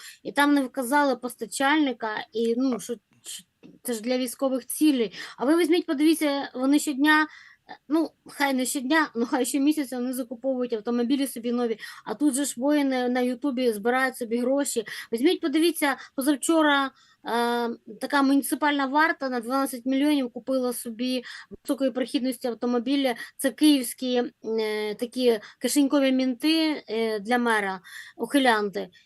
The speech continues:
Speaker 1: І вони собі то форму закуповують, то автомобілі.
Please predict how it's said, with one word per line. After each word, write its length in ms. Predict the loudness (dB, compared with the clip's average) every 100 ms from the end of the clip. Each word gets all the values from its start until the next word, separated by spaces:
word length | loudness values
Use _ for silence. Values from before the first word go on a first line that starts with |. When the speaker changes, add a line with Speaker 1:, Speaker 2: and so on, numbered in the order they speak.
| _
Speaker 1:
І 140 | -2 2
вони 220 | 6 4
собі 200 | 4 -4
то 100 | -4
форму 360 | -2 0 2 2
закуповують, 960 | -2 -6 0 2 4 4 4 2 -4 -2
то 260 | 0 2
автомобілі. 840 | 0 -2 -2 -2 0 0 2 0